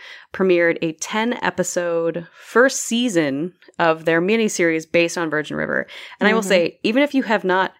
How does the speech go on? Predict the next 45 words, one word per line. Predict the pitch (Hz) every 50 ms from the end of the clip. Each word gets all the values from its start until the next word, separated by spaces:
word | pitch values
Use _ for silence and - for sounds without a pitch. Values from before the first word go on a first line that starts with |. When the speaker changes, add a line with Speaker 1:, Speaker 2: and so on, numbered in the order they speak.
| _ _ _
Speaker 1:
I, | - 220 214 214 -
it's | - 220 - -
funny | - 233 247 226
'cause | - 202 -
I | 190 190
even | 202 214 240
just | 233 214 - -
say | - 175 175 190
the | 175 170
name | 147 139 143 156 165 170
now | 175 180 185 190
as | - - 160 -
if | 170 -
it's | 170 - - -
not | 180 185 190
a | 180
bizarre | 151 147 170 165 160 151 - 156 143 147 156 151
name | 151 147 147 151 151 151
for | - 147
a | 127 143
thing. | - - 143 135 147 165 180 156 - - - -
<laughs> | - 294 269 - 285 277 240 240
Speaker 2:
<laughs> | 233 - - - - _ - -
Speaker 1:
Virgin | 160 196 269 226 202 208
River | 196 190 180 170
actually | 170 151 165 - - 180 170 156
is | 151 -
kinda | - 185 160 156
funny, | - 175 170 185 185 185 196
so | - - 185
if | 185 -
you | 175
giggled | 165 147 165 160 175 170 160 -
to | -
yourself, | 180 175 185 - 196 190 190 190 190 - _ _
good | - 127 127
for | - - 147
you. | 156 165 175 180 175 - _ _ - - - - -
Speaker 2:
<laughs> | 269 269 262 254 247 -
Speaker 1:
Um, | 185 196 202 180 185 180 170 165 160 160 170 175 180 - _ _ _ _
it | 208 208 214
is | 214 208 208 214 185
the | 190 196 196
story | - - 226 214 220 233 240 240 240 -
of | - 170 170 170 165 165 165 165